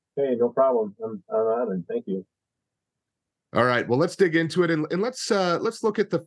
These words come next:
Speaker 2: first game that you had played, uh, this year, uh, between these teams anyways, and that is Darlington back in a crossover game in early September,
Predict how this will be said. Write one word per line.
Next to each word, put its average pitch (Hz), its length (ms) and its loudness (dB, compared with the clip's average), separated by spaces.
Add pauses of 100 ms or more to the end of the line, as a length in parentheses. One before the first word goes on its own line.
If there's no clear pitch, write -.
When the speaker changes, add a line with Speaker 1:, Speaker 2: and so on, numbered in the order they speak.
Speaker 2:
first 175 320 -2
game 123 220 2
that 117 100 0
you 120 80 -2
had 110 140 -2
played, 110 420 0 (120)
uh, 104 360 0
this 107 320 -2
year, 110 340 2
uh, 95 180 -2 (300)
between 135 360 0
these 110 180 0
teams 101 300 -4
anyways, 104 440 0 (280)
and 135 100 -2
that 208 100 2
is 190 140 0
Darlington 151 640 0
back 135 400 -2
in 131 220 -2
a 120 120 0
crossover 127 680 -2
game 123 320 -2
in 104 240 -2
early 117 260 0
September, 113 720 -2